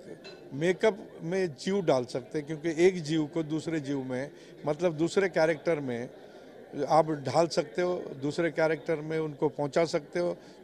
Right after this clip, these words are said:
दूसरे character में उनको, आ, पेश कर सकते हो। इसलिए मुझे वो makeup अच्छा लगा था। लेकिन अभी ये सब इतना काम करने के बाद मुझे ऐसा लगता है कि नहीं, इससे बड़ा काम करना चाहिए।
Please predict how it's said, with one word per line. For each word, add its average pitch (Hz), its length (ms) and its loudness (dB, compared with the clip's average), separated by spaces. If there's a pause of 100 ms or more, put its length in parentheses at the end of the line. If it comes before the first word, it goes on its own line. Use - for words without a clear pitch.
दूसरे 156 300 2
character 156 460 2
में 156 240 -4
उनको, 156 520 0
आ, 147 40 -8 (920)
पेश 170 360 2
कर 185 160 6
सकते 165 360 -4
हो। 170 220 -2 (360)
इसलिए 180 320 -2
मुझे 175 280 -2
वो 170 140 0
makeup 151 400 0
अच्छा 135 240 -2
लगा 110 260 -4
था। 104 360 -12
लेकिन 151 440 0 (720)
अभी 180 280 0
ये 175 100 2
सब 151 440 -4
इतना 147 260 -8
काम 135 260 -4
करने 135 340 -6
के 135 120 -6
बाद 123 360 -4
मुझे 127 260 -4
ऐसा 135 240 -4
लगता 131 320 -6
है 113 260 -6 (480)
कि 139 100 -4
नहीं, 139 200 -6
इससे 123 380 -4
बड़ा 117 320 -6
काम 110 240 -10
करना 95 280 -18
चाहिए। 90 280 -20